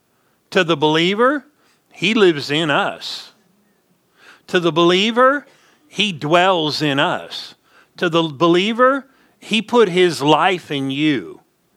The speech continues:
He, he's big in you. That's why he said, "Lo, I'm with you always." You don't have to say, "Lord, I'm getting ready to go into the store. Last time I was here, this is pretty tough."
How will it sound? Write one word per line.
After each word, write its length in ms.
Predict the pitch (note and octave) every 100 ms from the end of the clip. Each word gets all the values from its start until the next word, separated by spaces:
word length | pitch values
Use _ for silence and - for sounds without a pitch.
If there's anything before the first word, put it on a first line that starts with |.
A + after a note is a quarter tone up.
| _ _ _
He, 460 | - A3 B3 G#3+ D#3+
he's 480 | - B3 A#3+ E3+ A#2
big 720 | A2+ B3 B3+ E3 C#3 C3 -
in 260 | F#3 E3+ E3+
you. 460 | G3 G#3+ A2 E2 _ - -
That's 360 | E3 A3 - A#3
why 200 | F#3+ D#3+
he 160 | E3+
said, 320 | - E3+ D3+
"Lo, 380 | C3 D3 G#3 F#3
I'm 380 | D3 G#3 D3+ C3+
with 320 | E3+ A3 -
you 840 | A#2+ B2 F#3 A3 F3 D3 D#3+ F#3 - _ _ _ _ _ _ -
always." 1000 | G#3+ A3 F3 D3 G#2+ D#2+ D2 - - - _ _ _ _
You 200 | D3 G3
don't 220 | A3+ G3+
have 240 | F#3+ G3 -
to 100 | D#3
say, 280 | - E3+ D3
"Lord, 380 | C#3+ E3 G3 D#3
I'm 160 | C3+
getting 300 | B2+ E3 D3
ready 320 | D3+ D#3+ E3
to 40 | C3+
go 220 | E3 D#3+
into 180 | D#3+ D#3+
the 80 | D3
store. 460 | - F#3+ F3+ F3
Last 380 | C3+ C#3 C3+ -
time 200 | D3 D3
I 100 | C#3+
was 120 | C#3+
here, 200 | D#3 D3+
this 140 | C3+ B2
is 40 |
pretty 280 | - B2 A#2
tough." 420 | A2+ A2 F2+ _